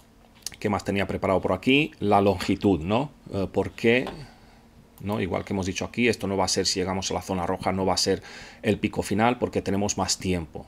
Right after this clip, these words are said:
¿no? Si miramos estos ciclos por términos de tiempo, ¿no?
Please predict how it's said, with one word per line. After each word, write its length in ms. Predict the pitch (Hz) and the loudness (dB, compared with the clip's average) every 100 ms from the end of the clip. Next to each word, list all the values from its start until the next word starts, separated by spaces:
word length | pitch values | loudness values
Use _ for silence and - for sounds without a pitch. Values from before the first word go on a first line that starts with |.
| - | -12
¿no? 160 | 90 95 | -10 -8
Si 100 | 92 | -6
miramos 360 | 90 92 92 | -4 -4 -4
estos 260 | - - 92 | -6 -6 -8
ciclos 300 | 98 - 95 | -6 -6 -6
por 260 | - 95 - - - - - - - - | -2 -4 -4 -14 -20 -20 -20 -20 -20 -4
términos 420 | - 101 98 95 90 | 2 2 2 0 0
de 100 | 87 | -2
tiempo, 640 | - 107 113 117 147 - - - - - | 2 2 2 0 -2 -4 -16 -20 -12 -4
¿no? 260 | 104 135 | -2 -4